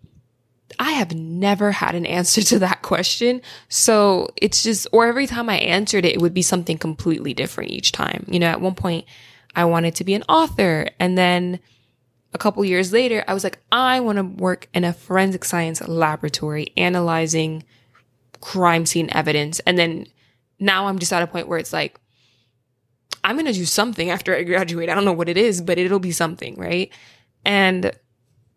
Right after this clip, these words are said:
you know, taking that point about myself for a minute, um,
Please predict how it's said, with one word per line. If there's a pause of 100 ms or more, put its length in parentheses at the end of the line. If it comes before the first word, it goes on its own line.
(400)
you
know,
taking
that
point
about
myself
for
a
minute, (160)
um,